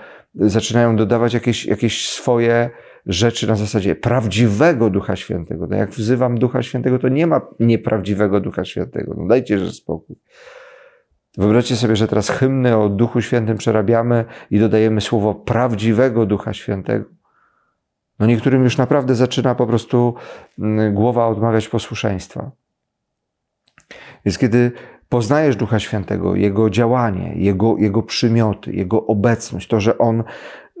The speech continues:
zabrania iść, y, w tamtą stronę, jak czytamy w Dziejach Apostolskich, ale nakazuje już tam. Duch Święty, który,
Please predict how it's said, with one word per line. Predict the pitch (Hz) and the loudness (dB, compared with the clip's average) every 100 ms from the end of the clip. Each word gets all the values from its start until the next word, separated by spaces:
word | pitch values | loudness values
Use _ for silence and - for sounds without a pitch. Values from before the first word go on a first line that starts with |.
| - | -2
zabrania | 95 120 113 127 151 156 | 2 2 2 2 2 4
iść, | 151 143 - - - - | 4 4 0 -8 -8 -2
y, | - 131 127 120 | 2 4 6 2
w | - - | -2 -6
tamtą | 139 147 151 | -2 0 2
stronę, | 135 - 123 117 107 104 | 0 0 0 2 2 2
jak | 104 | 2
czytamy | - 113 120 113 | -2 0 0 2
w | |
Dziejach | 101 107 | 2 2
Apostolskich, | 110 - - 101 - 107 | 0 -4 -6 -6 -6 -6
ale | - 117 | 0 2
nakazuje | 117 117 120 110 131 | 2 2 2 4 4
już | 123 123 | 4 0
tam. | - 135 113 113 - _ _ _ _ _ _ _ _ | 0 -2 -2 -6 -14 _ _ _ _ _ _ _ _
Duch | 120 110 104 | -2 -2 0
Święty, | 139 135 131 | 0 0 0
który, | - 139 131 131 | 0 2 4 4